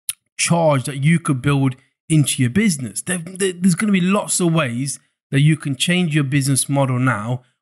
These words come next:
where it's subscription. Can you, you know, rather than going out all the time and asking, you know, for the business every year, is there a subscription model you can build in?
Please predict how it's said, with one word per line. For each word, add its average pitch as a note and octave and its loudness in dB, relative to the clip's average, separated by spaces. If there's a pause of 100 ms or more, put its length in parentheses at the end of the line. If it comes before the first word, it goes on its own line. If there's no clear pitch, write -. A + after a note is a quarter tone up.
(100)
where C3 2
it's B2+ -2
subscription. - -4
Can D#3 0
you, E3 2 (260)
you D3 2
know, C#3 4
rather E3+ 2
than D#3+ 2
going D3 0
out C#3+ -6
all D3+ 2
the C#3 4
time C#3 0
and A#2 -2 (420)
asking, C#3+ 0 (140)
you C#3+ -2
know, B2 2
for B2+ -4
the B2 -2
business C3+ 2
every B2 -2
year, C#3+ 2
is D#3 -2
there D#3 -2
a C3 -6
subscription - 0
model A2+ 0 (640)
you C#3+ 4
can B2 -6
build C3 0
in? G#2 -4